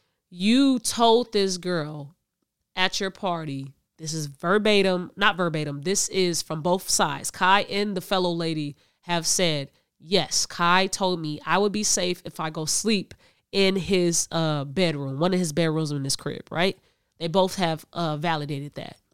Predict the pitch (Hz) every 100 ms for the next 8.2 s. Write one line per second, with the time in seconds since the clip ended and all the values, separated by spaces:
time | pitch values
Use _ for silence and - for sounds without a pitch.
0 | _ 196 190 190 - 175 139 - _ _
1 | _ _ _ _ - 185 180 180 _ 175
2 | 214 220 233 - _ - - 285 262 -
3 | 214 190 185 - 170 160 - 190 180 175
4 | 226 277 254 240 240 196 220 220 175 175
5 | 190 196 - 185 180 175 - 175 170 151
6 | 147 - _ - 160 - 180 156 180 233
7 | 196 220 190 180 170 180 - - 190 160
8 | 147